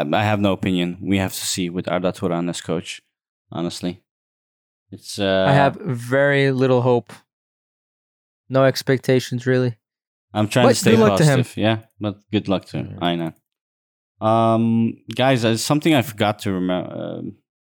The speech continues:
Speaker 1: to discuss, honestly. Did, did we discuss about why Zakarian deal didn't happen?
Speaker 2: Oh, there's a bunch of reasons. Bunch.
Speaker 1: Yeah.
Speaker 2: Most important one is Turkish people are idiots. That's the biggest one.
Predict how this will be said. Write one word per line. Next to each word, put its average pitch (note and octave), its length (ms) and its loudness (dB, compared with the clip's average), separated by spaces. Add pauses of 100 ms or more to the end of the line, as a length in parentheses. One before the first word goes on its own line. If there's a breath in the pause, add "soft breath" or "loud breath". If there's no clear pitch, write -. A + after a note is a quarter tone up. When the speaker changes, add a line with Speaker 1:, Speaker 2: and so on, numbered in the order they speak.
(280)
Speaker 1:
to G2+ 80 -10
discuss, - 680 -6
honestly. - 540 -10 (360 soft breath)
Did, A2 320 -6
did G2+ 260 -8
we D#3+ 120 -2
discuss D3+ 460 -2
about G#2 320 -2 (120)
why F#2+ 580 -2
Zakarian G2+ 1120 -2
deal G#2 280 2
didn't F#2 500 -4
happen? A#2+ 500 -4 (1000)
Speaker 2:
Oh, F3+ 120 2
there's E3 220 2
a C#3+ 80 2
bunch D3 440 0
of A#2 160 0
reasons. A#2+ 500 0 (240)
Bunch. E3 480 0 (360)
Speaker 1:
Yeah. G2 760 4
Speaker 2:
Most F3 280 4
important E3 520 2
one D#3+ 200 4
is C3+ 200 2
Turkish - 440 0
people D#3 340 2
are C3+ 180 6
idiots. C3 640 2
That's C3 240 2
the B2+ 80 -6
biggest B2+ 440 0
one. A2+ 220 0